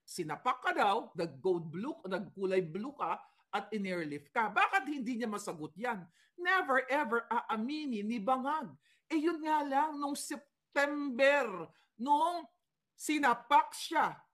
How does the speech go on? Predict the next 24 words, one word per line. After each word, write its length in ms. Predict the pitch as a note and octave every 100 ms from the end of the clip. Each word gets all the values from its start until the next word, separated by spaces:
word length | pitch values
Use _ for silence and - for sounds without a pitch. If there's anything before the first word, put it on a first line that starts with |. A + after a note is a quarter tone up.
| _ G#3
ni 80 |
Lisa 480 | A#3+ A#3 D4+ F4+ D4+
Tanas, 400 | C#4+ C#4 C#4 C4+
nagsapakan 800 | G#3 E3 - A#3 B3+ A#3+ B3+ B3
sila 320 | D4 G3 E3 E3+ - _
dahil, 720 | D3+ B3 C#4 D#4+ A#3+ G#3+ A3
nandito 400 | E3+ F3 G#3 B3+
yan 240 | C#4+ C4+
sa 160 | G3+ G3+
book 240 | F3+ G3
ni 80 | G#3+
Attorney 400 | G3+ G#3+ G3+ G3+
Vic, 240 | F3+ G3+ G3
actually, 480 | - A#3 G#3 G3+ G3+ _ _ G#3+
na 160 | C4+ D4
pinirmahan 800 | C#4 C4 C4+ C4+ C4 C#4+ D#4+ E4
ni 80 | D4+
Bangag 400 | B3+ B3+ B3 G3
Junior, 640 | G3+ C4 A#3+ D#3+ D#3+ A#3
kayo 240 | G3 G#3 G3
get 160 | G#3
your 160 | G#3 F3+
book, 240 | D#3+ -
okay? 320 | D3 G3+ B3